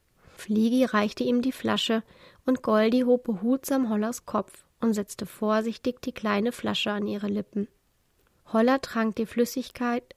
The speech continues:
in kleinen Schlückchen. Als Goldi die leere Flasche von ihren Lippen nahm, öffnete Holla die Augen und lächelte.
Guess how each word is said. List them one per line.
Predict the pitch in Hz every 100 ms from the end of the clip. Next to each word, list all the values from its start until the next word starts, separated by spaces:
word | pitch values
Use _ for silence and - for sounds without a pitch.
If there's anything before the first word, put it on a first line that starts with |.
| _
in | 233
kleinen | 220 220 214 214 233
Schlückchen. | - 214 - - 214 208 - _ _ - -
Als | 226 -
Goldi | 233 226 247 262
die | 226
leere | 202 220 262 285
Flasche | - 226 - 208
von | - 214
ihren | 220 214
Lippen | 208 214 254 240
nahm, | 240 240 247 - _
öffnete | 254 247 269 269 269 220
Holla | 220 214
die | 214 240 -
Augen | 202 202 220
und | 240
lächelte. | 254 233 - 196 - 208